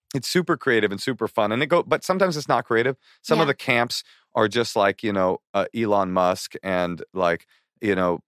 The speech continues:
Speaker 1: uh, and other billionaires that have paid, like, eighty thousand dollars to have, like, a fully curated experience where, like, sex workers and cocaine and, like,
Speaker 2: Yeah.
Speaker 1: sushi is flown into them. It goes all over the place, right?
Speaker 2: Yeah. So how old are you when you,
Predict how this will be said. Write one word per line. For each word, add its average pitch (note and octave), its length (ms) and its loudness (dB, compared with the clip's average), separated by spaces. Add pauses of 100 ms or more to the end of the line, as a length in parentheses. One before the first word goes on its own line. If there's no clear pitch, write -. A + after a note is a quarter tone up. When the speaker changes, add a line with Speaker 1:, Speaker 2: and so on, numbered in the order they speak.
Speaker 1:
uh, F2+ 300 0
and F#2+ 140 -2 (100)
other F#2+ 200 2
billionaires F2+ 580 0
that F2+ 100 -6
have E2 100 -10
paid, F2+ 200 -4
like, F2 200 -4
eighty F#2 220 -4
thousand F2 320 -4
dollars E2+ 320 0
to F#2 60 -2
have, E2 100 0
like, E2 120 -4
a E2 60 -6
fully F#2 340 -4
curated E2+ 500 -2
experience E2+ 680 -4
where, E2 100 -2
like, D#2+ 200 -2 (320)
sex - 340 -2
workers F#2 360 -4
and F2 120 -4
cocaine F2 640 -4
and, D#2+ 240 -6
like, F2 160 -2
Speaker 2:
Yeah. G#3 160 2
Speaker 1:
sushi G2 420 -2
is F2 140 -4
flown F2+ 320 -2
into F2 180 -2
them. F#2 140 -2 (300)
It D3 100 -2
goes F3 280 2
all C#3+ 220 4
over F#2+ 200 0
the D#2 100 -8
place, - 340 -16
right? - 80 -2
Speaker 2:
Yeah. G#3 220 0 (220)
So D#4 160 0
how E4+ 180 2
old F4+ 180 0
are E4+ 100 -2
you C4 260 -4
when A3+ 200 -4
you, A3 320 -4